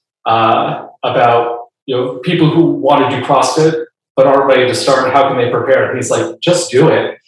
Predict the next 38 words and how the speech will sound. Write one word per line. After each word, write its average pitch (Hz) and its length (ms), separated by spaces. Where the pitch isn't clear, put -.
He's 143 140
like, 143 260
"You 147 60
just 170 220
get 170 80
into - 220
the 131 120
gym 147 340
and 127 80
you - 60
start 135 420
it. 117 140
And, 120 140
like, - 280
it's 127 200
gonna 156 220
be 135 160
difficult, - 580
but 120 280
if 131 140
you're 139 120
at 135 140
the 127 60
right 127 200
gym, 147 300
people 135 260
will 117 140
be 120 100
there 120 200
to - 120
support - 520
you. 196 160
And 120 420
you 127 100
should 131 160
never 139 240
feel 135 240
embarrassed - 840